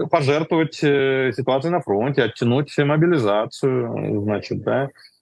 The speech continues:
а, значит, э, заморачиваться там вот, э, там с Надеждиным, дать ему подписи собирать. До последнего Путин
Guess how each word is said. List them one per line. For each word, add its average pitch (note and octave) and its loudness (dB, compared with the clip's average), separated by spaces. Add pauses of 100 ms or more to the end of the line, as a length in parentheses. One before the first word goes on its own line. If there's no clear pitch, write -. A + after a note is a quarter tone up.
(120)
а, G2 0
значит, G2 -2
э, G#2 2
заморачиваться C3 0
там D#3 0
вот, D3+ -2 (120)
э, C#3+ 2
там D3 -2
с - -6
Надеждиным, D3 2
дать A#2 0
ему E3 -2
подписи C3+ -2
собирать. A2+ 0
До - -2
последнего F3+ 0
Путин G3+ -2